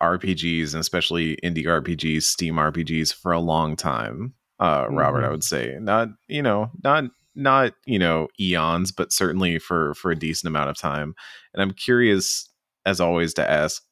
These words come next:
Speaker 1: you know, what is the biggest change you've seen in the industry from when you've started to now?
Speaker 2: Hmm.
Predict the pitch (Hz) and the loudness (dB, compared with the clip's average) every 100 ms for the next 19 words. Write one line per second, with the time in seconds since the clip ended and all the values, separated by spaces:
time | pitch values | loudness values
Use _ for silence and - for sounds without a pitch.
0 | _ 104 85 76 69 - _ _ _ _ | _ -2 0 0 -2 -8 _ _ _ _
1 | 90 104 127 123 90 90 71 90 80 82 | 0 4 4 2 -2 -2 2 0 2 0
2 | - - _ - - 80 78 78 76 71 | -2 -8 _ -2 0 0 -2 -4 -6 -4
3 | - 82 76 71 - - 82 - 78 71 | -2 0 -2 -4 -8 -4 -4 -2 -2 -2
4 | - 73 64 87 82 76 71 - - 69 | -2 -2 -2 -2 0 0 -2 -2 0 0
5 | 67 57 120 - 87 62 58 131 - _ | 0 -4 -4 -2 0 0 -2 -4 -8 _
6 | _ _ 135 123 110 | _ _ -6 -4 -2